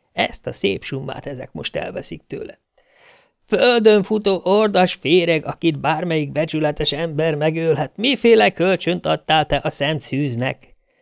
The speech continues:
Gaz, szökevény, gonosz tetteid miatt mindenedet elkobozták, még az életedet is.” „Csigavér jó apát”, mondta Robin.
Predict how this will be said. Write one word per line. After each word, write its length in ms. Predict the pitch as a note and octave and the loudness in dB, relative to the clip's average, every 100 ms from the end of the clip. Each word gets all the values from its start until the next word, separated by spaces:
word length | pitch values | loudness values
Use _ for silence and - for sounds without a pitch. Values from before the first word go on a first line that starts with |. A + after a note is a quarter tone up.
| _ - | _ -2
Gaz, 380 | D3+ F3 F3+ | 0 2 0
szökevény, 720 | - E3+ F3 E3 E3+ C#3+ D3 E3 - _ | -2 -2 -2 0 0 0 -4 -8 -16 _
gonosz 420 | G#3 C#4 B3+ A3+ | 2 2 4 0
tetteid 540 | A3 G#3 - F#3+ G3 D3+ | 2 0 2 0 0 0
miatt 360 | F3 F#3+ F3+ | 0 0 0
mindenedet 640 | E3+ A3 F3 E3+ F3+ F3+ - | -2 -2 2 2 2 2 0
elkobozták, 840 | F#3 D#3 - D3+ D#3+ - E3 D#3+ - | -2 0 0 0 0 -2 -4 -4 -4
még 200 | E3 F#3 | -2 0
az 180 | F#3 - | -2 0
életedet 720 | A3+ F#3+ C#3 - D3+ D#3+ D#3+ | 2 4 2 2 2 2 0
is.” 320 | F3 F#3+ - _ _ _ _ _ _ _ | -2 -2 -10 _ _ _ _ _ _ _
„Csigavér 580 | - G#3 B2 G#2 A2+ C3 | -2 0 2 2 2 2
jó 240 | D3 A#2+ | 4 2
apát”, 460 | F#2 - G#2 - _ _ _ _ | 0 -4 -6 -6 _ _ _ _
mondta 380 | - G2+ G2 G2 | -12 -12 -10 -10
Robin. 320 | F#2 F#2 - | -10 -12 -18